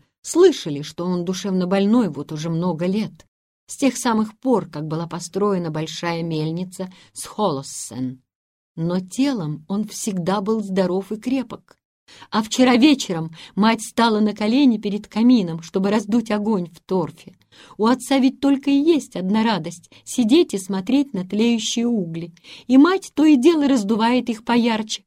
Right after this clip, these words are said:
чтобы доставить удовольствие больному.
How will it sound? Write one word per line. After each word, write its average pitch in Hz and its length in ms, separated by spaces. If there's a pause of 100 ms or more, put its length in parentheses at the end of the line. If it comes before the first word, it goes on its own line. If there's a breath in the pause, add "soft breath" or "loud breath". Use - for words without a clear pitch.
(220 loud breath)
чтобы 214 300
доставить 220 520
удовольствие 202 640
больному. 175 600